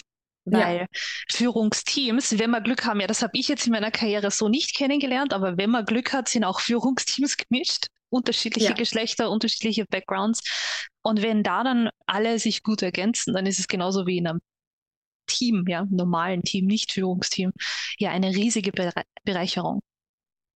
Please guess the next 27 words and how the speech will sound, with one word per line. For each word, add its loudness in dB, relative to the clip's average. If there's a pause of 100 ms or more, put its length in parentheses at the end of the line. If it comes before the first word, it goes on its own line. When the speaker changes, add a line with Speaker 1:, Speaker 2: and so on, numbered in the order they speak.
(260)
Speaker 1:
Das 2
Speaker 2:
Also 4
Speaker 1:
haben 4
wir 4
zum 2
Beispiel 2
auch -2
gehört, 0
ähm, 4
letzte 2
Woche 2
haben 2
wir 2
für 2
die 2
erste 0
Bank 2
ja 2
unser 4
Celebrate 2
Speaker 2:
Mhm. 4
Speaker 1:
Your 4
Confidence 2
veranstaltet 0
und 6
ein 2
internes 2